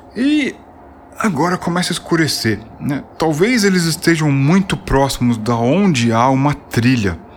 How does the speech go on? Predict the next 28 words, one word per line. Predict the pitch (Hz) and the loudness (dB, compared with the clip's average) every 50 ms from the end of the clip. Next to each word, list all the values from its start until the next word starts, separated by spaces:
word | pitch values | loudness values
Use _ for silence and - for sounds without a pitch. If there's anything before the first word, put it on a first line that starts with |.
| - - - - - - - - - - - - - - - - - - - - - - - - - - - - - - - - - - - - - - - - - - - | -20 -20 -20 -20 -20 -20 -20 -20 -20 -20 -20 -20 -20 -20 -20 -20 -20 -20 -20 -20 -20 -20 -20 -20 -20 -20 -20 -20 -20 -20 -20 -20 -20 -20 -20 -20 -20 -20 -20 -20 -20 -16 -10
Uma | 127 127 127 | -8 -8 -8
trilha | - - - 135 143 151 | -8 -6 -4 -2 0 0
importante | 147 135 - 156 151 151 - - 127 123 120 117 110 - 107 | 0 0 0 -2 -4 -4 -2 0 2 2 2 2 0 -2 -2
aí, | 101 | 0
mas | 107 127 156 170 - - - - - - - 78 - - - - - - - - - - - - - - - - - - - - - 147 | 2 2 2 2 0 -2 -4 -4 -8 -10 -14 -16 -16 -16 -20 -20 -20 -20 -20 -20 -20 -20 -20 -20 -20 -20 -20 -20 -20 -20 -20 -12 -8 -6
agora | 123 98 107 113 117 117 127 127 131 - - - - | -4 0 0 2 2 2 2 0 -2 -6 -14 -8 -6
a | 135 | -4
luz | 139 131 113 117 127 127 113 | -2 0 2 2 0 0 0
já | - 135 135 | -2 -2 -2
se | 135 - - 214 | -2 -2 -4 -4
foi, | - - - 127 110 113 139 139 - | -4 -4 -2 0 0 0 0 -2 -2
né? | - 110 113 123 143 | -2 0 0 0 2
O | 147 127 110 | 0 0 -2
sol | - - - - 123 107 107 113 120 120 | -2 -4 -4 0 0 2 2 2 2 0
já | 127 143 156 156 | 0 -2 -2 -2
se | - - 226 | -4 -4 -6
foi, | 208 - - 117 113 107 107 | -6 -6 -2 -2 0 0 2
eles | 110 117 131 139 135 | 0 0 0 -2 -2
vão | 135 143 143 | 0 0 0
ter | 139 - 135 | 0 -4 -6
que | - - | -8 -4
tomar | - 147 135 131 127 | -2 0 2 2 2
muito | 127 127 131 135 - | 2 2 0 0 -2
cuidado. | - - 147 117 107 101 98 98 92 95 - - - - - - - - - - - - | -2 -4 -2 0 0 -2 -2 -2 -4 -6 -10 -12 -20 -18 -18 -18 -18 -18 -18 -18 -16 -8
Ah, | - 160 151 156 151 151 147 151 151 - - - - - - - - - - - - | -4 -2 0 0 2 2 2 0 0 -2 -6 -12 -20 -20 -20 -14 -12 -12 -10 -2 -2
bom, | 196 147 110 - - - - - - - - - 156 156 | 0 0 0 -4 -8 -14 -20 -20 -20 -20 -18 -16 -16 -10
fazendo | - - 240 170 190 214 220 208 | -4 -4 -2 0 2 0 2 2
uma | 202 202 196 190 180 165 139 - | 2 2 2 2 2 2 0 -2